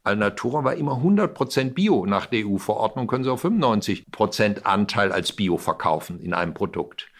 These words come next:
Das ist aber nicht mein Thema. Mein Thema ist, wie kann ich's besonders gut machen? Das glaubt man uns oft nicht, weil sie sagt, das kann ja nicht sein, das rechnet sich nicht. Ja doch, es rechnet sich.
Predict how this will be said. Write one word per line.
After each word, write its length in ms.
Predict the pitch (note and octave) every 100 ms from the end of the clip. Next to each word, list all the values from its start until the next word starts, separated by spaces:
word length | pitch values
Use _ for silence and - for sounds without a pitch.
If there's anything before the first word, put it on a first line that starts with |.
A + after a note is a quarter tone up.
| - _ _ -
Das 200 | F#2+ A#2
ist 120 | -
aber 140 | G2+
nicht 180 | G2+ -
mein 220 | G2 E2+
Thema. 320 | - G3+ G3
Mein 220 | G2 G2 G#2+
Thema 260 | A#2+ B2+
ist, 280 | B2 A2+ - -
wie 180 | A2+ A#2+
kann 260 | - B2+
ich's 160 | B2 -
besonders 580 | - A2+ A2+ A#2 G#2+ -
gut 260 | G#3 -
machen? 360 | A3+ A2+ F#2 E2+ - - _ -
Das 180 | -
glaubt 340 | - A#2 F3+ -
man 140 | C#3+
uns 320 | C3+ A2+ -
oft 240 | F2 - -
nicht, 400 | G#2+ C#3 - -
weil 100 | F2+
sie 100 | F2
sagt, 120 | E2
das 160 | D#2+ -
kann 160 | F#2+
ja 100 | F2
nicht 220 | F2 D#2+
sein, 300 | - C3 D#3
das 240 | F#2 E2 G#2+
rechnet 400 | D3+ - C3 -
sich 240 | - -
nicht. 240 | F#2 - -
Ja 160 | E3
doch, 240 | E3 C4+ -
es 160 | F3+
rechnet 380 | A2+ G2+ - F2+
sich. 320 | - E2 -